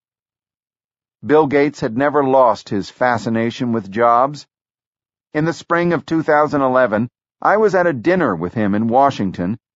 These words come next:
where he had come to discuss his foundation's global health endeavors. He expressed amazement at the success of the iPad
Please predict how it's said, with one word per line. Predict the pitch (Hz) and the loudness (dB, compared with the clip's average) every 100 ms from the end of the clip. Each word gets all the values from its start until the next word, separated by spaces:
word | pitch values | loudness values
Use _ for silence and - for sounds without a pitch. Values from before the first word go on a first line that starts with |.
| _ - | _ -2
where | 151 151 | 0 0
he | 147 | 0
had | 147 135 | 0 -2
come | 156 156 165 | -2 -2 -2
to | 165 | -4
discuss | 139 - - 139 143 | -6 -6 -2 -2 -2
his | 120 | -8
foundation's | - 147 165 165 147 143 143 139 131 - | -4 -2 0 0 0 0 -2 -4 -4 -8
global | - 135 160 170 185 180 | -4 2 2 2 0 -2
health | 151 139 143 - | 0 0 0 -4
endeavors. | 139 135 123 101 76 69 - _ _ _ _ _ _ _ _ - | -4 -2 0 0 -4 -10 -16 _ _ _ _ _ _ _ _ -2
He | 170 | 0
expressed | 170 - - 196 208 - | 0 -4 0 0 0 -4
amazement | - 165 165 180 190 139 107 78 - | -2 0 2 2 0 -2 -4 -6 -6
at | 113 123 | -6 -4
the | 135 | -6
success | - 143 - 160 180 - | -6 -8 -2 0 0 -2
of | - 139 | -4 -2
the | 160 | -2
iPad | 147 151 143 117 82 80 | 0 0 0 -2 -2 -4